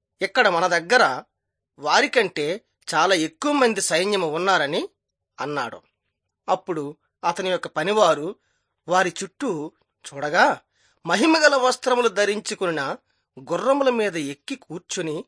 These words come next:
యుద్ధమునకు సిద్ధముగానున్న పరలోకపు సైన్య సమూహమును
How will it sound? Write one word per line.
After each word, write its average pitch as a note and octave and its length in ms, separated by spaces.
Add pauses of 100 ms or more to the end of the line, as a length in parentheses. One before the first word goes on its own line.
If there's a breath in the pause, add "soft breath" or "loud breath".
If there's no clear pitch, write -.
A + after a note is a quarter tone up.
(400)
యుద్ధమునకు G#3 580
సిద్ధముగానున్న D#3+ 1000 (500)
పరలోకపు G3+ 640
సైన్య G#3+ 480
సమూహమును G3+ 760